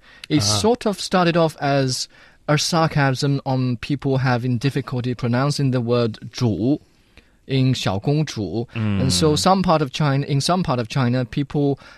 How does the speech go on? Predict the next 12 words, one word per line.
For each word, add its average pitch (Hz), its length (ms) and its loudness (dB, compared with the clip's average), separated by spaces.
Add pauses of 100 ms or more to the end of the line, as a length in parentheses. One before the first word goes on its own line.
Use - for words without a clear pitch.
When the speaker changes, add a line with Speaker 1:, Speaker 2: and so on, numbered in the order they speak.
Speaker 1:
have, 127 300 0 (140)
having 131 280 0
this 120 140 -2
problem, 151 440 0
and 117 180 0
they 127 160 0
pronounce 127 460 -2
the 131 140 -4
word 120 280 -2 (160)
主 120 420 -4 (140)
as 113 340 -4 (100)
举. 120 460 0